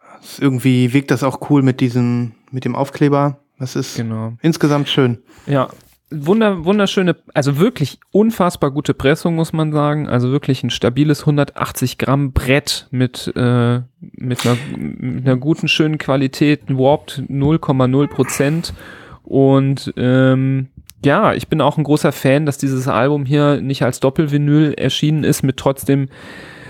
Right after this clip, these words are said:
Speaker 2: vierzehn Tracks, die da drauf sind, sondern,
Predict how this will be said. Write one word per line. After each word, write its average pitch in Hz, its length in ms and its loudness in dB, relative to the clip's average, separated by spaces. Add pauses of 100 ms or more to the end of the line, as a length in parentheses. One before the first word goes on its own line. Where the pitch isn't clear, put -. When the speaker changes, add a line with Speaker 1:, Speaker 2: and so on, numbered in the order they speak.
(120)
Speaker 2:
vierzehn 190 440 2
Tracks, - 340 0
die 170 100 4
da 143 100 4
drauf 135 320 2
sind, 160 260 0
sondern, 135 560 0